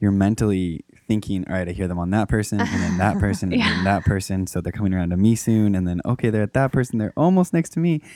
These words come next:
Speaker 1: and then straight walked right by me one time, and I was like, "Hmm."
Speaker 3: <laughs>
Speaker 1: 'Cause I am one of those people who likes an adjustment
Speaker 2: Yeah.
Speaker 1: in Shavasana in theory,
Speaker 2: Yeah.
Speaker 1: and then once you, like, actually think about all the stuff that you just laid out, you're like, "Oh, wait, maybe that isn't the most beneficial thing. It's just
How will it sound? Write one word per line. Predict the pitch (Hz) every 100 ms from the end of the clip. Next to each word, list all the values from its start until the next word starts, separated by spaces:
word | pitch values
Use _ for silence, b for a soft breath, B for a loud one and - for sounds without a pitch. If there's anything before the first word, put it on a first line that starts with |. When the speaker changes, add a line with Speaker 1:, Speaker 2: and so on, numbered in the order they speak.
| B B
Speaker 1:
and | 110
then | 110 104 101
straight | - 120
walked | 107 113 117 -
right | 117
by | 127 143
me | 127
one | 95 92
time, | 95 95
and | 98
I |
was | 101
like, | 117 - _ _ _ -
"Hmm." | 233 196 107 107
Speaker 3:
<laughs> |
Speaker 1:
'Cause | 269 403 311 370 -
I | 640
am | 359 294
one | -
of |
those | 123
people | 131 120
who | 135
likes | 127 113 151 139 - -
an | 123
adjustment | 127 123 135 - 95 95
Speaker 2:
Yeah. | 101 113
Speaker 1:
in | 120 117
Shavasana | - 120 156 123 120 107 107 - b b b b -
in | 147 135
theory, | 123 - 127 120 101 52 - -
Speaker 2:
Yeah. | -
Speaker 1:
and | 123
then | 123 123
once | 131 135
you, | 143 131
like, | 117 104 - - _ _ _ _ _ -
actually | 120 117 - 131 120 113
think | 107 117
about | 110 110
all | 113
the | 113
stuff | 107 113 104
that | 101
you | 104 107 104
just | 107 98 -
laid | 104 104 98
out, | 123 143 101
you're | 104
like, | 107 117 165
"Oh, | 175
wait, | 160 170 104
maybe | 123 196
that | 233 -
isn't | 131 139
the | 123
most | 117 107 117
beneficial | 113 107 104 101 95
thing. | - 135 113 104
It's | 101
just | - 98